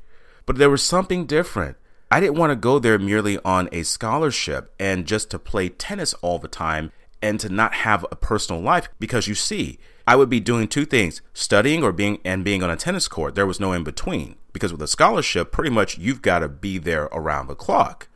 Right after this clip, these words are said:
because they're watching you. They wanna make sure they're getting their <laughs> money's worth. So I kept thinking about it for a few weeks, and then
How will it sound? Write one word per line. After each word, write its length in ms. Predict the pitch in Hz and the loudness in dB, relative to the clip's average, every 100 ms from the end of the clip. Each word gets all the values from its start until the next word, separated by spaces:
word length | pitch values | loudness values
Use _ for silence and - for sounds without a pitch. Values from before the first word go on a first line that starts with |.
| - | -8
because 120 | 90 | -4
they're 120 | 90 | 0
watching 480 | 90 139 - - 82 | 4 4 4 -4 -6
you. 140 | 69 | -6
They 160 | 67 104 | -4 -2
wanna 280 | 98 110 98 | 0 0 0
make 140 | 95 | -2
sure 140 | - | -2
they're 100 | 90 | -4
getting 280 | 85 92 90 | -2 -2 -2
their 120 | 78 | -2
<laughs> 160 | 76 92 | -4 -2
money's 420 | 127 120 104 - 120 | 0 0 0 -2 -2
worth. 480 | 127 - 143 - - - - - - - - - - - - | 0 2 0 -2 -14 -14 -14 -18 -18 -20 -20 -20 -20 -18 0
So 140 | 170 | 2
I 60 | 180 | 4
kept 280 | 226 226 | 2 0
thinking 220 | 202 208 190 | -2 0 2
about 280 | 127 78 | 2 2
it 160 | - - - | -2 -14 -18
for 480 | - 165 170 170 - | 0 4 6 4 2
a 60 | |
few 220 | - 175 | -6 -4
weeks, 600 | 165 147 147 - - - - - _ - - | -2 0 0 -2 -8 -8 -14 -20 _ -10 -6
and 180 | 95 | -2
then 460 | 104 135 143 143 107 | 0 2 0 -4 -12